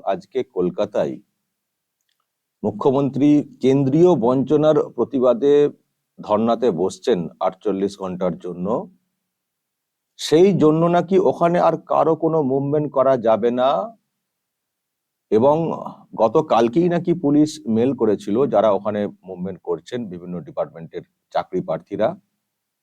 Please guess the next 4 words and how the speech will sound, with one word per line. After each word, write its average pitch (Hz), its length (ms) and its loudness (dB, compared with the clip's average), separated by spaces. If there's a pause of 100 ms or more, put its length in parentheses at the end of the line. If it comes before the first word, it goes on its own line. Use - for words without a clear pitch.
(1300)
বলা 110 200 4
হয়েছিল 110 380 2
যে 104 200 2
মুখ্যমন্ত্রীর 165 840 0